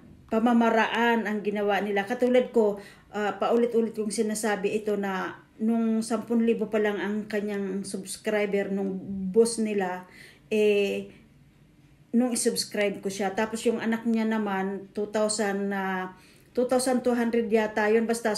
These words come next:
two thousand mahigit ang subscriber niya nang isubscribe ko. So, kaya parang nasubaybayan ko sila. Ah, nung una, mabait pa sila. Talagang inay-, ina-, ano, idol-, inidolize ko nga sila eh.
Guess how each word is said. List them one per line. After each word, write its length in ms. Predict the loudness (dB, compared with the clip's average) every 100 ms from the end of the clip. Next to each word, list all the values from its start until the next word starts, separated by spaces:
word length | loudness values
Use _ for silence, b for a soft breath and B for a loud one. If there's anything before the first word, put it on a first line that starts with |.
| -6 -4
two 160 | -4
thousand 400 | 0 -2 0 -2
mahigit 480 | -2 -4 -2 -2 -2 -12 B B B -10
ang 240 | -4 -4
subscriber 720 | -4 -6 -6 -2 0 2 2 0
niya 160 | -2
nang 300 | 0 0 0
isubscribe 800 | -4 -4 -6 -6 -4 -2 -4 -6
ko. 320 | -4 -2 -4 B B B
So, 240 | -2 4
kaya 240 | 6 6 6
parang 380 | 4 6 4 2
nasubaybayan 800 | 2 4 6 6 6 6 6 4
ko 160 | -2
sila. 480 | 0 0 2 0 -2 B B B _ -8 -2
Ah, 720 | 0 2 2 0 0 -4 -10 -20 2
nung 240 | 4 6 8
una, 480 | 10 10 8 6
mabait 560 | 6 4 2 2 2 0 -10
pa 80 | -6
sila. 560 | -2 2 4 4 2
Talagang 400 | 0 0 -2 -4 2
inay-, 480 | 6 8 6 4 0
ina-, 260 | 2 2 -2
ano, 400 | -6 -4 -4 -8 -6
idol-, 320 | -4 -2 -4
inidolize 720 | -4 -2 -2 -2 0 0 -2
ko 160 | -6 -4
nga 160 | -4
sila 240 | -2 2 4
eh. 320 | 4 2